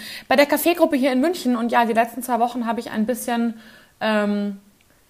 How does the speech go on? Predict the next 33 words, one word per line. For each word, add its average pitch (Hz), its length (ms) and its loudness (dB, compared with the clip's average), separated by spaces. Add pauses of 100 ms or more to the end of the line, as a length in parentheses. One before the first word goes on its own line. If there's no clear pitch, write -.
in 262 100 -6
Anführungsstrichen 320 680 -2
den 220 100 -2
Sommer 277 260 -2
genossen, 254 540 -4
ein 220 260 -6
paar 214 220 -4
Dinge 254 320 -2
geregelt 226 640 0
und 208 400 -2 (140)
mein 190 440 -2 (540)
Privatleben 254 640 4
ein 175 140 0
bisschen 185 220 -2
auf 175 120 0
Vordermann 175 460 2
gebracht, 220 420 2
denn 214 100 0
auch - 140 -6
das 240 260 2
ist 190 120 -10
super - 200 -8
wichtig. 165 360 0 (600)
Und 269 260 4
freue 254 260 2
mich 349 120 -2
jetzt 330 200 0
total, 311 420 -4
heute 311 220 -2
wieder 277 160 0
hier 277 220 -2
zu 277 120 -6
sein 220 440 2